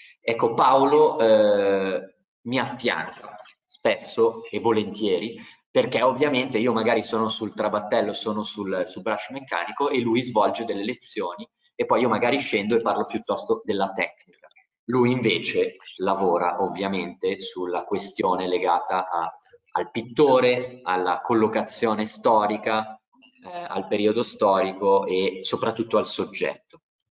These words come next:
Quello che mi piace anche trasmettere, che piace anche a Paolo, è far vedere comunque la storia dell'arte, soprattutto ai più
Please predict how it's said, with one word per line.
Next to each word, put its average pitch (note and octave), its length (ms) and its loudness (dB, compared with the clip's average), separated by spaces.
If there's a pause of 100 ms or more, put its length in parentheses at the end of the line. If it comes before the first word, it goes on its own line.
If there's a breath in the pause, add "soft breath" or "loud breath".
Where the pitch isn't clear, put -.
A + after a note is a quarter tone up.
(1000)
Quello D3+ 300 4
che D3 120 2
mi C3 140 -2
piace B2 420 0
anche A2 380 2
trasmettere, G#2+ 800 0
che F#2 120 -8
piace F#2+ 360 -4
anche F#2+ 240 -6
a F#2+ 40 -6
Paolo, F2 460 -2
è A2 100 -4
far D3 220 -2
vedere B2+ 420 2
comunque A#2+ 460 -8
la F#2+ 100 -4
storia A#2 280 -2
dell'arte, A2 520 2
soprattutto - 520 -10
ai F#2+ 80 -6
più - 120 -12